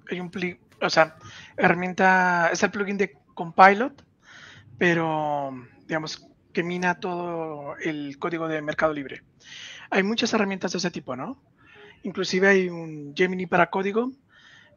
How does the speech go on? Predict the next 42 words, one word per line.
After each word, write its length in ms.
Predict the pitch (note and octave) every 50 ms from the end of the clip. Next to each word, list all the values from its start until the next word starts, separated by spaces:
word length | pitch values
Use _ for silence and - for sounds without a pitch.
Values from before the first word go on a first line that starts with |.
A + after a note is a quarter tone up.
| _
que 260 | - F3+ F3+ E3+ E3
ya 120 | D#3+ E3 E3
está 120 | E3 -
incluido 300 | F3 D#3+ - F3+ F3 F3
en 80 | E3+ E3
Android 300 | E3+ E3+ E3 E3 E3+ E3
Studio, 460 | D3+ - F#3+ F#3 F#3+ G3 G#3 G#3+ G#3
que 220 | - - E3+ D#3+
es 120 | D3+ D3 D3
muy 240 | D3+ D#3+ E3+ F3 E3+
bueno. 340 | D3+ D#3 D3 C#3+ - D3 - _ _ _ _ - - - - - - - - -
Entonces, 720 | - E3+ E3 D#3 D3 - D#3+ D#3+ D#3+ D#3+ D#3 - F#3 D#3+ -
uno 120 | F3+ E3+ E3+
le 80 | E3
hace 140 | D#3+ - E3
preguntas, 720 | E3 E3+ D#3+ D#3 E3 E3+ F3 F3+ E3 - E3 D#3+ D#3+ D#3 -
inclusive 520 | E3 D3+ - D#3 - - D#3 D#3 D#3 D#3
uno 140 | D#3 D#3 D#3
le 80 | D#3 D3+
puede 140 | - D#3
decir, 140 | D3 D3+ D3+
"¿Qué 140 | - - D#3+
reco-, 200 | D#3+ D#3+ - - _ - - _ _ - _ _ _
qué 100 | - G3
recomendaciones 640 | F#3+ F#3 - F3 F3 F3 E3 D#3+ D3+ E3+ E3+ E3
me 80 | E3 E3+
das 160 | E3 D#3+ -
en 60 | F3
este 140 | D#3 D3+ E3
código?", 640 | - - F3 F3 F3 E3 D#3 - D#3+ D#3 D#3+ D#3+ - - - - - -
o 100 | - E3+
"¿Qué 120 | D#3 - F3+
error 200 | E3+ E3+ E3 E3
hay?", 320 | E3+ F3+ F#3 F#3 F#3 F3+
te 140 | E3+ - E3
las 120 | D#3 D#3
va 80 | D#3+ D#3
a 20 |
detectar, 380 | D#3 D#3 D#3 - D3+ - E3 E3
es 140 | F3 E3 -
muy 200 | D#3+ D#3 D#3+ D#3+
bueno. 360 | D3+ D3 D3 C#3+ D3 F3+ C4+